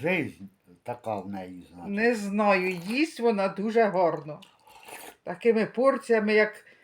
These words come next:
Speaker 2: ох, як наварить вареників, то їсть вона їх та так хвалить, що я, каже, через день їх варю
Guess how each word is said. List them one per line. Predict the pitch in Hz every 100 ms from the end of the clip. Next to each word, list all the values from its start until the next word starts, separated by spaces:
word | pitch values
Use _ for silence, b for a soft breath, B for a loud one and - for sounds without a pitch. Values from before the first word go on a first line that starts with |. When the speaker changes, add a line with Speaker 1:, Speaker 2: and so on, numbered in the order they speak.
| b b b
Speaker 2:
ох, | 180 214 214 196
як | 220 214
наварить | 226 247 240 196
вареників, | 226 240 269 262 196 - 165 156 _ - - b b b b _ _ _
то | - 214
їсть | 247 277 180
вона | 208 220 220
їх | 226 190
та | 220
так | 220 214
хвалить, | - 247 214 196
що | 208
я, | 208
каже, | 214 196 196
через | 208 196 175
день | 226 208
їх | 196 160
варю | 208 208 269 262